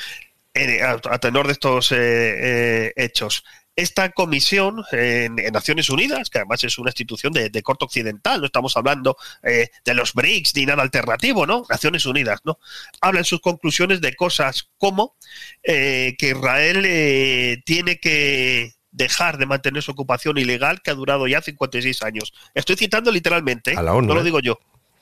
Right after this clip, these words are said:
Speaker 2: Sí,
Speaker 1: lo
Speaker 2: sí.
Speaker 1: dice Naciones Unidas.
Speaker 2: No es Nadie
Speaker 1: Ah.
Speaker 2: Podemos. <laughs>
Speaker 1: No, no, no, no, no, no, no, no. Habla también que si bien Israel tiene preocupaciones legítimas en materia de seguridad, estas se deben entender en el contexto de la ocupación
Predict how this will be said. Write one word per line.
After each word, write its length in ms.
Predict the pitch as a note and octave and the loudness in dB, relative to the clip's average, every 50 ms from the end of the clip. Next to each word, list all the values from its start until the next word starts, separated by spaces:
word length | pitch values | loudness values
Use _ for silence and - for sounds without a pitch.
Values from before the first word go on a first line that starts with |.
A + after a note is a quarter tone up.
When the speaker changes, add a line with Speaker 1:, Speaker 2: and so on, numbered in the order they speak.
| - - | -10 -4
Speaker 2:
Sí, 100 | - B2 | -2 -2
Speaker 1:
lo 60 | A#2+ | 0
Speaker 2:
sí. 60 | C3 | 0
Speaker 1:
dice 200 | E3+ F3+ - G3 | 0 -2 0 0
Naciones 400 | F#3 D#3 - E3 D#3+ D#3 C#3+ - | -2 0 0 -2 -2 -2 -4 -4
Unidas. 420 | C3 A2+ A#2 A2 G#2+ A2 - - - - | -4 -4 -4 -4 -4 -4 -6 -4 -2 2
Speaker 2:
No 140 | A2+ C3 C#3 | 2 4 4
es 100 | C3+ C#3+ | 4 4
Nadie 240 | C#3 C3+ C3 C3 | 4 4 6 6
Speaker 1:
Ah. 40 | B2 A#2+ | 6 6
Speaker 2:
Podemos. 540 | B2+ A2+ G2+ G#2 F2+ F2 E2+ E2 - - - - B2+ - - | 4 4 4 4 4 4 2 2 0 -4 -4 -4 -4 -2 0
<laughs> 200 | F3+ - - - | 0 -2 0 0
Speaker 1:
No, 120 | D#3 F3+ | 0 2
no, 140 | G#3 G3+ G3 | 2 4 4
no, 100 | G3+ G3+ | 4 4
no, 140 | G3 F#3+ G3 | 4 4 2
no, 100 | G3 F#3+ | 2 2
no, 160 | F3 F3 D#3 - - - - | 2 0 0 -2 -4 -4 -4
no, 180 | D3 C#3 - - _ _ _ _ | -4 -4 -4 -6 _ _ _ _
no. 180 | - C#3 C3 - _ _ - - - - - - - - | -4 -2 -2 -2 _ _ -20 -18 -16 -14 -14 -10 -4 -2
Habla 220 | E3+ F#3+ G3+ G3+ | 0 0 0 2
también 360 | G3+ F3 E3 E3 F#3 G3+ F#3+ | 0 0 0 0 -2 -2 -2
que 320 | - F3 D#3 D3+ D3 C#3+ C3 | -2 0 0 2 2 2 4
si 380 | - - - C#3 B2+ C3+ C3+ | 2 4 4 4 4 2 2
bien 260 | C3 C3 D#3+ E3+ F3 | 2 0 0 2 2
Israel 440 | F3 E3+ D#3 D#3+ D#3+ F3 F#3 D#3 C3+ - | 2 2 2 2 2 2 2 0 0 -2
tiene 240 | F3 F3+ E3+ D#3 | -2 0 0 -2
preocupaciones 680 | C#3 C3+ B2+ - C3+ - B2 A#2+ - - E3+ E3+ E3+ D#3 | -2 -4 -4 -4 -4 -2 -2 -2 0 -2 -2 0 0 0
legítimas 520 | D3+ D3 - F#3 F3+ D#3+ D3 C3 A#2+ - | -2 -2 -2 -4 -4 -2 -2 -2 -2 -2
en 100 | C#3+ B2+ | -2 -2
materia 380 | A#2+ A#2 - E3+ E3+ E3 D3+ C3+ | -2 0 2 0 0 2 0 0
de 120 | D3+ F3 | 0 0
seguridad, 540 | - - E3+ F3+ G3 F3+ D#3 D#3+ E3 F#3 - _ _ _ - - - - - - - _ _ _ _ _ _ - | -2 -2 -2 -2 0 0 2 2 0 0 -2 _ _ _ -20 -20 -20 -20 -20 -20 -20 _ _ _ _ _ _ -2
estas 420 | F3 E3+ - - G#3 A3+ A#3 - | -2 -2 -2 -2 -2 -2 0 0
se 120 | - D#3 | 0 2
deben 260 | C#3+ D#3 D#3 E3 E3 E3 | 2 2 2 0 0 0
entender 360 | D#3+ D#3 E3 C#3 C#3+ E3 E3 | 0 0 -2 0 0 2 2
en 80 | F3 E3+ | 2 2
el 80 | D#3 - | 0 0
contexto 420 | - C3 C3 D3+ D#3+ - - D#3+ | -2 -2 -2 -2 -4 -2 -2 -2
de 80 | D#3+ E3+ | -2 -2
la 60 | E3+ | -2
ocupación 600 | - - G3+ - D#3 C3+ - - F3+ G3 - - | -2 -4 -2 -2 -2 -2 0 0 0 0 0 -2